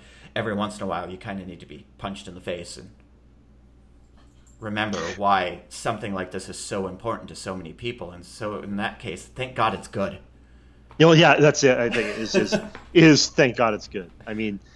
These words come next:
Speaker 2: it's, if, it, I, it's sad that, it's sad that we have to, you know, put so much, uh, so much has to ride on a movie like this being good, uh, when in reality there should be more.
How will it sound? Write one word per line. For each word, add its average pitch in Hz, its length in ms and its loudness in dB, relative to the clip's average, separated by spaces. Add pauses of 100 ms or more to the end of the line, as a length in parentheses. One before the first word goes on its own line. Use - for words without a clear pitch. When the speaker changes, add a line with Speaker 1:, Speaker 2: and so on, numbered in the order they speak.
(300)
Speaker 2:
it's, - 440 0 (100)
if, 127 300 4 (1200)
it, 151 160 4
I, 151 120 4
it's 151 280 4
sad 180 280 2
that, 151 160 0 (100)
it's 147 180 -2
sad 151 240 6
that 139 120 0
we 120 100 2
have 120 120 2
to, 117 180 -8
you 117 120 -2
know, 101 60 -2
put - 240 -6
so 113 320 6
much, 107 460 2 (680)
uh, 98 400 2
so - 260 6
much 127 200 6
has 120 200 4
to 117 80 2
ride 104 360 4
on 95 360 -2 (140)
a 117 80 0
movie 107 240 4
like 95 280 2
this 101 180 2
being 95 320 0
good, 101 400 4 (500)
uh, 101 300 6 (220)
when 107 180 6
in 98 240 0
reality 101 600 6
there 92 140 2
should 92 240 -4
be 95 160 0
more. 98 680 2